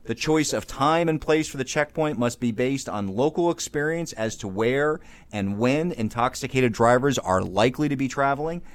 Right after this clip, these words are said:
And finally, the decision as to which vehicles to stop at the checkpoint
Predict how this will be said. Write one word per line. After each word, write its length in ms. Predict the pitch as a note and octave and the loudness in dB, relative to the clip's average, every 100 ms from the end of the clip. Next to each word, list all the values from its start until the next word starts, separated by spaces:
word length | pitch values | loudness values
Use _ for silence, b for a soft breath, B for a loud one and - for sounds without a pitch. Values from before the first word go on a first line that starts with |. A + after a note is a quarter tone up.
| b b - | b b -2
And 160 | A2+ | -2
finally, 500 | - E3 F#3+ E3 C3 | 4 4 4 4 2
the 140 | A2+ A2+ | 2 0
decision 560 | A2+ - F3+ E3+ E3+ | 0 2 2 2 -2
as 300 | - B2+ B2 | -2 -2 -2
to 120 | - | -4
which 260 | A#2 D3 - | -4 -4 -4
vehicles 540 | C#3 C#3 B2+ B2+ A#2+ - | -2 -2 0 -2 -4 -6
to 80 | |
stop 360 | G2+ - D#3+ D#3+ | -6 -2 -2 -2
at 80 | A#2 | -6
the 60 | |
checkpoint 640 | G2 C3 A#2 - A#2 A#2 | -4 -2 -2 -2 -4 -4